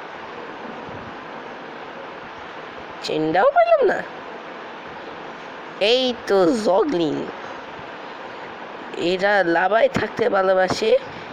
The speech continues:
এ-, এরা যখন মাটিতে উঠে, ওদের, উম, যায় যায় অবস্থা হয়ে যায়, মানে ওরা মারা যাওয়ার মতন অবস্থা।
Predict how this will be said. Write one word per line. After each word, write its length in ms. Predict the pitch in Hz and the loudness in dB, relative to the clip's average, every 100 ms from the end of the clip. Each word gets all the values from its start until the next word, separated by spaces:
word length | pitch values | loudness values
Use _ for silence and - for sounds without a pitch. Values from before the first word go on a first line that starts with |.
| - - - - - - - - - - - - - - - - - - - | -12 -12 -8 -8 -10 -14 -14 -14 -14 -12 -10 -10 -10 -12 -12 -12 -12 -8 -4
এ-, 240 | 175 185 - - - | 0 0 -2 -8 -2
এরা 340 | 180 190 190 | 2 4 4
যখন 760 | 180 196 - 233 247 220 247 277 226 - - - - 156 | 4 0 2 2 4 6 4 2 -2 -10 -12 -12 -6 0
মাটিতে 520 | 175 202 220 220 233 | 2 2 0 4 6
উঠে, 500 | 226 214 - 196 175 - - - - - | 6 2 2 4 2 -4 -12 -14 -14 -8
ওদের, 1120 | - 170 190 175 - 165 196 190 170 156 131 | -2 0 0 -2 -8 2 4 6 4 2 4
উম, 280 | 160 160 123 160 147 | 2 2 0 -2 2
যায় 260 | 180 196 | 4 4
যায় 260 | 190 196 180 | 6 6 6
অবস্থা 460 | 160 175 - - 180 | 4 0 0 0 2
হয়ে 200 | 185 180 | 2 2
যায়, 320 | 165 180 190 508 - - - - - - - - | 4 4 4 4 -2 -12 -14 -14 -14 -14 -10 -2
মানে 420 | 170 185 190 190 | 2 4 4 4
ওরা 640 | 190 185 185 180 175 170 | 4 4 6 8 8 6
মারা 340 | 156 165 165 170 | 4 2 4 4
যাওয়ার 280 | 180 175 170 | 4 4 4
মতন 360 | 165 - 165 | 2 0 2
অবস্থা। 600 | 160 165 175 - 170 170 | 2 0 -4 -2 2 2